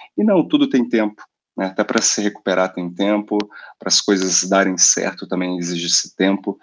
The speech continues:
Trabalhar essa questão da paciência, eu acho que, que é um outro ponto importante, assim, pra gente, né? Até dentro dos projetos, né? A gente olhar pra isso dentro do nosso trabalho, né?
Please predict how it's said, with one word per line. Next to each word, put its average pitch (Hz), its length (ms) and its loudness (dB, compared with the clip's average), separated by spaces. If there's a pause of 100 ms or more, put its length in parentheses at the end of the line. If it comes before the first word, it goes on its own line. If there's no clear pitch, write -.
(300)
Trabalhar 107 340 4
essa - 220 2
questão 98 260 -2
da 110 60 0
paciência, 101 840 2 (340)
eu 87 80 0
acho - 240 -2
que, 101 360 0
que 98 340 0
é 95 100 2
um 95 200 0
outro 95 220 -6
ponto 95 600 -2
importante, 95 520 -2
assim, - 220 0
pra 90 160 -4
gente, 82 380 -6
né? 101 160 -2
Até 143 160 0
dentro 135 240 0
dos 127 120 -2
projetos, 120 680 2
né? 92 100 -4
A 92 40 -4
gente 98 260 -2
olhar 101 160 2
pra 104 100 -2
isso 95 180 -2
dentro 104 180 -2
do 104 40 -6
nosso 107 260 -2
trabalho, 95 560 2
né? 82 140 -6